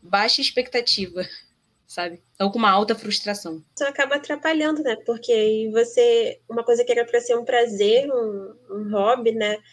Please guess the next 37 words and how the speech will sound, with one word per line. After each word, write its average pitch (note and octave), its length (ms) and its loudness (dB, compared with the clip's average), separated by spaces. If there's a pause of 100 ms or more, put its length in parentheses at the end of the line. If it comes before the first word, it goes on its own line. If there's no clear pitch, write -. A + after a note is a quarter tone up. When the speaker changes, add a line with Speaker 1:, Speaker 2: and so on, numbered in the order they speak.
(200)
Speaker 2:
Se - 200 -2
torna G#3+ 380 -2
uma G#3+ 480 -2
obrigação A3 840 -2
e, G#3 600 -8
e - 20 -12
você G#3 260 -6
acaba, G#3+ 560 -4
o, G#3+ 240 -2
você G#3+ 280 -2
acaba A#3 340 0
vendo G3+ 420 -2
como G#3+ 220 -4
uma A3 120 0
obrigação, A#3+ 800 0 (260)
você A3 220 -2
já A3+ 100 0
não A#3 120 -2
tem B3 120 4
mais B3 280 2
o B3+ 80 -6
prazer A#3+ 560 2
de G#3+ 140 -8
ler G3+ 320 0
como G3+ 340 -6
antes. G3 320 -10
Então, G3+ 180 -6
você G#3+ 220 -8
fica - 220 -8
naquela A3 280 -2
ansiedade A3 640 0
de A3 120 -2
cumprir A3+ 640 0
a A#3 100 4
lista, G#3+ 460 -4
de G#3+ 120 -6
cumprir A3 420 -2